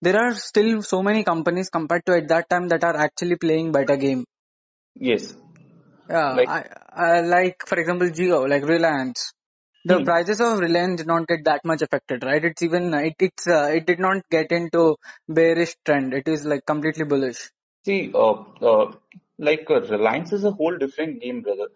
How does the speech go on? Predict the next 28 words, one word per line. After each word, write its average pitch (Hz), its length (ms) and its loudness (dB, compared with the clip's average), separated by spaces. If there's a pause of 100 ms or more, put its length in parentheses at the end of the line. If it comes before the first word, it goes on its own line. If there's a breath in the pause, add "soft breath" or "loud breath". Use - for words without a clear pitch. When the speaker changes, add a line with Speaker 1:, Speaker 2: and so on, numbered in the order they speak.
(320)
Speaker 2:
Like, 135 220 -4
Reliance 110 580 -4 (380)
touched 170 300 0
its, 170 220 -6
uh, 127 220 2 (240)
low, 147 300 -2 (220)
like, 127 140 -4 (160)
fifty-two 180 420 -4
weeks 170 280 -8
low 160 200 4
of 147 120 -4
rupees 147 340 -8
nine 139 300 -2
hundred 160 220 0
or 151 140 0
something 151 520 -8 (240 soft breath)
in 156 100 -4
this 165 200 -6
March 151 260 -4
only, 160 220 -8
and 180 100 -10
it 175 160 -14
recovered 185 480 -8
to 196 80 -2
its 190 240 -8
lifetime 139 500 -4
high. 110 160 -10
That's - 220 -8